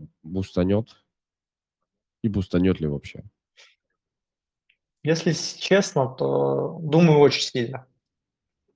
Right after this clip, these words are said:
Speaker 2: Потому что, <laughs>
Speaker 1: Мгм.
Speaker 2: потому что, когда мы привлекаем новых пользователей,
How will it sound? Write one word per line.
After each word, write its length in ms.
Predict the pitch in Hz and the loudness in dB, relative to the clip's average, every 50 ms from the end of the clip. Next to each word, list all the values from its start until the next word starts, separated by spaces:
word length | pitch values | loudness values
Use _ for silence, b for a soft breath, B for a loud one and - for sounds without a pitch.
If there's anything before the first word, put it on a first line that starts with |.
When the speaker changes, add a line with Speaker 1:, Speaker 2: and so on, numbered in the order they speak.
| _ _ - | _ _ -8
Speaker 2:
Потому 360 | - 135 - 139 143 151 156 | -6 -2 0 0 2 2 0
что, 280 | 151 - - - 151 156 | 0 0 2 4 6 6
<laughs> 40 | - | 4
Speaker 1:
Мгм. 280 | - 151 - - 202 - - - 214 - _ _ _ - - - - - - 254 - _ _ _ _ _ _ B B B B B B B B 156 B _ | 2 -2 0 0 0 0 2 -2 -2 -2 _ _ _ -6 -6 -6 -6 -6 -6 -6 -6 _ _ _ _ _ _ B B B B B B B B -20 B _
Speaker 2:
потому 400 | - 139 135 - 147 151 156 175 | -4 -2 0 0 0 -2 0 -4
что, 960 | 170 - - - - 156 151 143 143 139 135 139 139 139 143 139 139 143 - _ _ _ _ _ _ _ _ - - | -4 -6 -8 -4 0 2 4 4 6 4 4 4 2 2 2 2 0 -4 -8 _ _ _ _ _ _ _ _ -10 -2
когда 200 | 156 151 170 180 | 2 2 4 4
мы 120 | 180 175 | 2 2
привлекаем 520 | 170 170 165 165 156 - 170 165 160 156 156 | 0 0 0 -2 0 2 2 2 4 4 2
новых 280 | 151 147 143 143 143 | 0 -2 -2 -4 -6
пользователей, 840 | - 170 185 208 226 196 208 185 160 143 - 135 120 120 123 127 - | -4 -2 0 0 0 0 0 0 0 0 -2 -4 -4 -4 -6 -8 -14